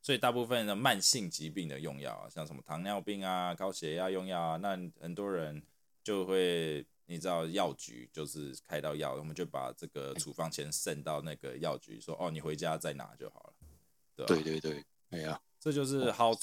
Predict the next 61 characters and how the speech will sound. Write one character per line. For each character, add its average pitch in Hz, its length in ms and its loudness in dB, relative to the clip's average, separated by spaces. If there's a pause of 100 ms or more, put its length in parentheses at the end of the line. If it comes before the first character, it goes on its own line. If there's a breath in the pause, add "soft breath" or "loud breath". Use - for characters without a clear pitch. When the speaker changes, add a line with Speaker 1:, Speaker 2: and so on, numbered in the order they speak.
Speaker 1:
好 131 200 8
处， 180 240 6
你 110 140 2
这 143 100 4
样 139 120 6
想 92 180 2
一 - 20 0
个 104 80 0
好 78 160 2
处 90 160 -2
就 90 120 0
是 92 160 -2
说， 90 260 2
他 110 280 4
如 104 120 2
果 92 160 2
要 101 100 6
补 78 360 -4
药 82 180 4
的 67 100 -4
话， 76 300 0
要 90 160 2
拿 78 180 -2
下 85 220 2
一 - 20 0
个 76 120 -4
月 82 100 0
的 71 80 0
药， 76 160 0
他 92 100 -2
就 90 60 2
不 85 160 -4
用 87 100 0
再 87 120 0
回 76 160 -4
来 69 100 -2
医 73 140 -8
院 71 180 -4
拿， 50 180 -12
他 90 120 -2
就 95 80 2
直 82 340 -4
接 101 180 2
回 87 160 0
到 82 140 4
他 78 240 0
家 82 240 2
里 78 180 -2
附 87 140 -4
近 71 240 -6
药 73 200 2
局， - 300 -18 (200)
那 87 100 -2
我 78 60 0
们 76 120 -4
打 65 160 -4
个 69 140 -8
电 107 220 2
话 101 180 -2
说 92 240 -2
，“好， 80 240 -2